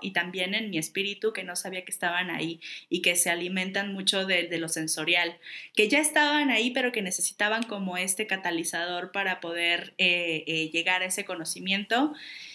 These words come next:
Y, eh, en lo personal,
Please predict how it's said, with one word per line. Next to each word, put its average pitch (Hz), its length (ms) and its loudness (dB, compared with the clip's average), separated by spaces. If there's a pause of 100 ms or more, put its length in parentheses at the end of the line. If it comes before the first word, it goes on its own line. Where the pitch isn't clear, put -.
(220)
Y, 214 880 2
eh, 220 220 0
en 233 120 2
lo 233 120 2
personal, 269 800 4